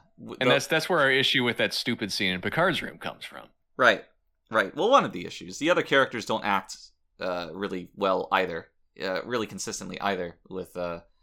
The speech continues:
Speaker 1: what they should be as a, as a Starfleet officer.
Speaker 2: Well, that's, that, that, that's, that's, that's another issue where it's like, it's, it's not the resolution, it's, it's how they get there.
Speaker 1: Right, but
Speaker 2: Right.
Speaker 1: presumably, um, they've all had the same training.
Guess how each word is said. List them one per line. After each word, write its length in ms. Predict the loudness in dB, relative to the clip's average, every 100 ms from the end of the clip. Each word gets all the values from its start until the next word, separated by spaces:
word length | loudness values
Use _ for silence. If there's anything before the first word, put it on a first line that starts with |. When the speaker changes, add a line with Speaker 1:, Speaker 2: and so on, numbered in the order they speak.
| _ _ _ -8
Speaker 1:
what 220 | -4 -2
they 100 | -4
should 340 | -6 -6 -8
be 180 | -8 -8
as 180 | -8 -8
a, 100 | -14
as 160 | -14 -16
a 40 |
Starfleet 420 | -12 -10 -10 -8
officer. 480 | -8 -8 -10 -14 -10
Speaker 2:
Well, 80 | -4 0
that's, 240 | 0 0
that, 180 | 0 0
that, 140 | 0
that's, 180 | 0 0
that's, 200 | 0 -2
that's 260 | 0 0 2
another 260 | 2 4
issue 320 | 4 2 2 2
where 140 | 0
it's 160 | 0 0
like, 160 | 0
it's, 180 | -2 -4
it's 260 | -4 -2 0
not 140 | 0
the 80 | 0
resolution, 640 | 0 0 0 -2 -2 -6
it's, 360 | -8 -8 -8 -8
it's 220 | -10 -8
how 160 | -4 -2
they 120 | -2
get 220 | -2 -4 -4
there. 280 | -8 -10 -12 -20 -2
Speaker 1:
Right, 360 | 4 4 4
but 240 | 2 0 0 _ _ _ _ -14
Speaker 2:
Right. 200 | -10 -10 -12 _ _ _ _
Speaker 1:
presumably, 960 | -10 -6 -4 -2 -4 -4 -2 -2 -4 _ _ _ _ _ _ _ _ _ _ -6
um, 560 | -4 -4 -6 -12 -18 -20 _ -6
they've 160 | -2 0
all 100 | 2
had 220 | 2 0
the 80 | -2
same 260 | -8 -8
training. 480 | -8 -8 -8 -8 -16